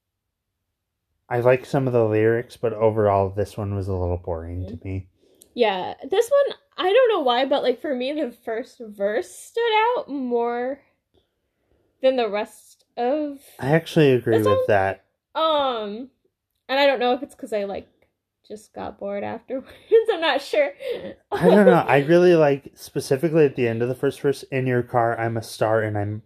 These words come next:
Speaker 1: burning through you."
Speaker 2: Yeah, 'cause
Speaker 1: That
Speaker 2: that
Speaker 1: line
Speaker 2: line
Speaker 1: is really, that hit different.
Speaker 2: Yeah, that line really stood out to me 'cause I thought that was really interesting. But I just wasn't s-, super into this song.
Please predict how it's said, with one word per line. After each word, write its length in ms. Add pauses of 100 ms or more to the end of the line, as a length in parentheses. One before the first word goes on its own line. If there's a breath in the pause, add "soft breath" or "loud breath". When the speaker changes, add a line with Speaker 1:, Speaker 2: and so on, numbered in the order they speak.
Speaker 1:
burning 500
through 320
you." 320 (100)
Speaker 2:
Yeah, 400
'cause 220
Speaker 1:
That 220
Speaker 2:
that 20
Speaker 1:
line 260
Speaker 2:
line 80
Speaker 1:
is 160
really, 460
that 320
hit 320
different. 500
Speaker 2:
Yeah, 300
that 220
line 280
really 320
stood 320
out 220
to 80
me 160
'cause 160
I 100
thought 180
that 120
was 160
really 300
interesting. 580 (640)
But 180
I 160
just 280
wasn't 300
s-, 440 (120)
super 520
into 360
this 280
song. 480